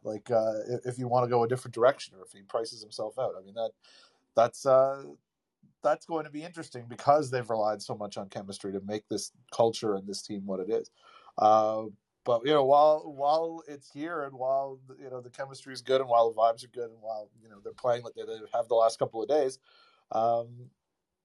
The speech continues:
yeah, it's great. It's great to watch these guys have fun together and enjoy, you know,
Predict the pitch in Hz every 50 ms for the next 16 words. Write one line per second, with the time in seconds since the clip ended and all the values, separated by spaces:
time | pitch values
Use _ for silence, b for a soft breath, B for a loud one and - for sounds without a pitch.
0 | _ _ _ _ _ _ - 110 110 139 175 190 190 135 135 139 - - 151 202
1 | 202 - - 127 127 - - 143 147 - 139 135 135 135 - - 135 131 - 135
2 | 131 123 135 127 127 - - 131 131 131 131 131 123 - 131 123 120 131 143 135
3 | 123 117 113 120 120 113 110 117 110 123 127 127 123 120 123 - 107 104 - -
4 | 104 101